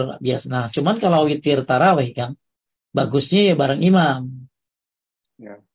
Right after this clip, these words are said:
Speaker 1: Ya, eh, apa disebutkan dalam riwayat, "Ya man shalla ma'al imam hatta yansharif, kutiba lahu qiyamul lailihi." Siapa yang sholat bersama imam sampai selesai,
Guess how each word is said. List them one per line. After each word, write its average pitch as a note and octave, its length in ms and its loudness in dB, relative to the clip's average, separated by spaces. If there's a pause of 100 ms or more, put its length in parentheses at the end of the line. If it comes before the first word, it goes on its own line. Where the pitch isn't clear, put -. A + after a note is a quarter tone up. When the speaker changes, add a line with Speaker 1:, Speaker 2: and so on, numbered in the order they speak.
(200)
Speaker 1:
Ya, C3 320 0 (800)
eh, B2 720 0
apa F#3 480 2
disebutkan C#3 560 -2
dalam B2+ 160 0
riwayat, B2+ 640 0
"Ya C#3+ 240 0
man C3 160 0
shalla D3+ 320 2
ma'al B2+ 240 0
imam D3 560 2
hatta C3 240 -2
yansharif, C#3+ 640 -2 (720)
kutiba D#3+ 400 2
lahu D3 240 2
qiyamul C#3 400 0
lailihi." A#2+ 560 -4 (560)
Siapa C3+ 320 -2
yang C#3 160 -2
sholat C3 240 0
bersama C3 400 -2
imam C#3+ 320 0
sampai C3 240 -4
selesai, B2+ 460 -4